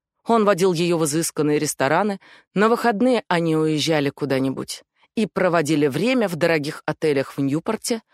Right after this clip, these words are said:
Род-Айленде или Мартас Виньярд. Он ездил на дорогой машине и жил в большом доме в пригороде Бостона. О доме и его детях,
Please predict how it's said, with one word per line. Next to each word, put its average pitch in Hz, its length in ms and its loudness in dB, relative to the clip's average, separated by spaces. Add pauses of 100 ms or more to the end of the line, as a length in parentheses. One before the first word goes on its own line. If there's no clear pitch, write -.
(160)
Род-Айленде 190 920 0 (320)
или 254 240 2
Мартас 175 600 0
Виньярд. 131 580 -4 (460)
Он 220 160 4
ездил 165 420 2
на 147 100 2
дорогой 139 300 2
машине 262 480 2
и 208 140 0
жил 156 220 0
в 135 40 -4
большом 135 420 -2
доме 226 300 0 (180)
в - 80 -20
пригороде 190 500 0
Бостона. - 600 -6 (960)
О 165 160 4
доме 175 460 0
и 165 80 -2
его 135 240 0
детях, 135 520 -4